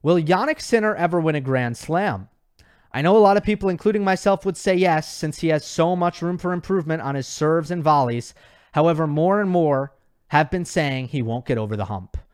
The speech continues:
and his play at Roland Garros didn't help matters. What do you think? I could see him winning a Wimbledon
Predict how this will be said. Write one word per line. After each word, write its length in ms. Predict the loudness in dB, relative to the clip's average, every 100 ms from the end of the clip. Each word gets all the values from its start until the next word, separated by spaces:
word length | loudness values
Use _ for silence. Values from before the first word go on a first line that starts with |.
| _ _
and 140 | -10 -8
his 100 | -4
play 220 | 2 2
at 100 | 2
Roland 320 | 0 0 0
Garros 240 | 0 0
didn't 220 | -2 -8 -6
help 200 | -8 -8
matters. 500 | -8 -8 -10 -18 -20 _ _
What 140 | -4
do 40 | -2
you 80 | -2
think? 340 | -4 -8 -10 _ _ -6
I 100 | -4
could 160 | -4
see 140 | -4 -2
him 100 | 0
winning 180 | 0 0
a 40 |
Wimbledon 560 | 0 0 -2 -2 -4